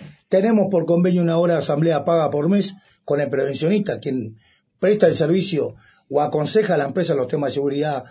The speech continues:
laboral, y bueno, y, y hay mecanismos de trabajar. Ahora, lo cierto que, bueno, cuando acampa la informalidad y la desocupación, la desregulación abunda.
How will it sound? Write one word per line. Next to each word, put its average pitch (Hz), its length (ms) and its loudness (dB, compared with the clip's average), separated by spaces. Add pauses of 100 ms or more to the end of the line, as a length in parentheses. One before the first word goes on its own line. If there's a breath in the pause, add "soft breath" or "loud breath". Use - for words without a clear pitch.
(160 loud breath)
laboral, 175 540 2 (240 loud breath)
y 131 60 -6
bueno, 147 300 0 (280 soft breath)
y, 135 420 -8
y 143 140 -4
hay 175 100 2
mecanismos 190 580 2
de 143 60 -4
trabajar. 123 460 -6 (340 soft breath)
Ahora, 143 240 0
lo 147 140 0
cierto 196 340 2
que, 196 60 2
bueno, 175 320 0 (240 soft breath)
cuando 143 260 0
acampa 185 360 2
la 190 80 4
informalidad 180 680 0 (240 loud breath)
y 139 100 -10
la 147 120 0
desocupación, 170 800 0
la 175 80 -2
desregulación 143 880 -2 (240)
abunda. 127 440 -2